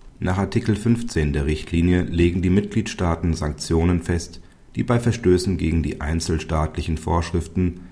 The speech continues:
zur Umwandlung der Richtlinie zu verhängen sind. Die Sanktionen müssen auch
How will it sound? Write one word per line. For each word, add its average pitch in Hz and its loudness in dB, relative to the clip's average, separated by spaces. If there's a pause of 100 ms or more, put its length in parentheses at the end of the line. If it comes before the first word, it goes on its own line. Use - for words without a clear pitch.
(160)
zur 131 2
Umwandlung 104 4
der 78 0
Richtlinie 82 0
zu 82 -8
verhängen 85 2
sind. 69 -6 (600)
Die 76 -4
Sanktionen 90 0
müssen 90 -2
auch 82 -4